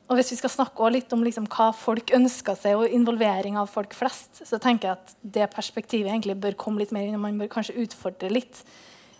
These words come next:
de, eh, de kvalitetene. Ikke bare for at jeg som utbygger sitter og tenker at det lønner seg. Vi ønsker jo å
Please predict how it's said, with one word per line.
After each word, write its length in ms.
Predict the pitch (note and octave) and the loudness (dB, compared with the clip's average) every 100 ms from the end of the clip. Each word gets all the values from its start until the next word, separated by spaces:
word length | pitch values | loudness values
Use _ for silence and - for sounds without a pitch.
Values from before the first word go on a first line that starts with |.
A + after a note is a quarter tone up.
| - | -6
de, 220 | A3 A3 A3 G#3+ A3 | 4 4 4 2 0
eh, 240 | G#3+ G#3+ G#3+ | -2 -4 -2
de 120 | G#3 | -2
kvalitetene. 640 | G#3 G3+ G3+ G3 - G#3+ B3 | 0 -2 0 -2 0 -2 -2
Ikke 300 | - G3 A3 A#3+ | 0 0 0 2
bare 240 | C4 A3+ | 2 4
for 140 | G#3+ G#3+ | 2 0
at 100 | - | 2
jeg 240 | G#3+ G#3 | 2 2
som 160 | G#3+ G#3+ | 0 -2
utbygger 380 | G#3 F#3+ G3 | -4 -6 -6
sitter 320 | - G3+ G3 F#3+ | -6 -6 -6 -8
og 80 | _ | _
tenker 320 | - G#3 G3 F#3 | -2 -2 -2 -6
at 80 | - | -6
det 160 | G#3 G3+ | 0 2
lønner 260 | G#3+ G#3+ F3+ | 2 0 -2
seg. 160 | - A3 | 0 2
Vi 80 | A3+ | 4
ønsker 340 | A#3+ A#3 - | 2 2 -2
jo 140 | F3 | -2
å 20 | G3 | 0